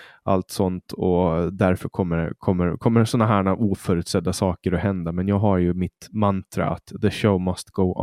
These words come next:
on. Det får inte bli driftstörningar i podden. Podden ska ut. Jag kommer nu att fokusera på att försöka spela in lite buffertavsnitt så att jag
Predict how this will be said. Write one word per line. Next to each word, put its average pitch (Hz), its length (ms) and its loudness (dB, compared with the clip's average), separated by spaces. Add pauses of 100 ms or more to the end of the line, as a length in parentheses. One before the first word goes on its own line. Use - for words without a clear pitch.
on. 87 160 -2
Det 87 80 0
får 95 320 -2
inte 98 400 -8
bli 90 260 -2
driftstörningar 90 1120 0
i 95 180 -2 (160)
podden. 92 420 0
Podden 92 340 0
ska - 260 -4
ut. 127 260 8 (680)
Jag 95 120 -4
kommer 95 200 2
nu 95 160 4
att 90 100 -2
fokusera 95 520 -2
på 90 180 -2
att - 180 -6 (100)
försöka 113 280 2
spela 104 320 2
in 101 120 2
lite 98 180 0
buffertavsnitt 92 920 -2
så - 140 -4
att 92 80 -2
jag - 100 -6